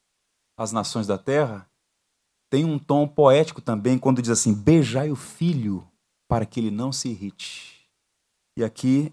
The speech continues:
essa ideia de beijar o filho é um chamado ao arrependimento, um chamado à reconciliação. E o salmo termina dizendo, "Felizes,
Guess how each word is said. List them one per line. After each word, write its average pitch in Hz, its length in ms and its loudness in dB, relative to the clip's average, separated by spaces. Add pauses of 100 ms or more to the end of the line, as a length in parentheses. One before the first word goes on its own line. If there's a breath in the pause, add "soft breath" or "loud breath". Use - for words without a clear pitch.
essa 113 220 0
ideia 113 180 2
de 110 100 -2
beijar 113 420 4
o 110 40 -2
filho 127 560 4 (420)
é 120 60 -6
um 123 80 0
chamado 127 480 0
ao 127 60 4
arrependimento, 120 960 0
um 104 80 -4
chamado 123 440 2
à 110 40 2
reconciliação. 123 1000 0 (520)
E 131 40 -6
o 127 40 -6
salmo 127 320 0
termina 127 340 -2
dizendo, 113 380 -6
"Felizes, 127 1080 0